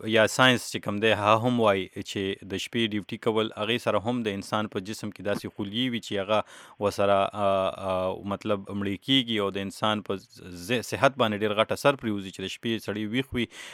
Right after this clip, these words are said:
آه، کار کوي او بیا دروازې نور ته هم نه روځي. او بیا په امریکا کې خو نور هم، آه، ماشاءالله ډېر کم روځي. نو،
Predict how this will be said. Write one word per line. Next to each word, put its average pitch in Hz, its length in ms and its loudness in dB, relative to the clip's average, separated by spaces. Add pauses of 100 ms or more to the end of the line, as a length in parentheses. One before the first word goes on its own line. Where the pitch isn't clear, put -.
(120)
آه، 101 200 2
کار 120 280 6
کوي 110 280 0
او 101 100 2
بیا 104 160 4
دروازې 104 380 2
نور 113 280 8
ته - 160 0
هم 117 220 2 (160)
نه 101 160 0
روځي. 95 280 -4
او 92 120 -4 (120)
بیا 104 200 2
په 95 540 -2
امریکا 98 380 2
کې 104 120 -6
خو 98 120 -6
نور 110 200 2
هم، 113 240 0 (380)
آه، 95 200 2
ماشاءالله 98 480 2
ډېر 104 120 0
کم 113 200 0
روځي. 87 260 -8
نو، 87 140 -8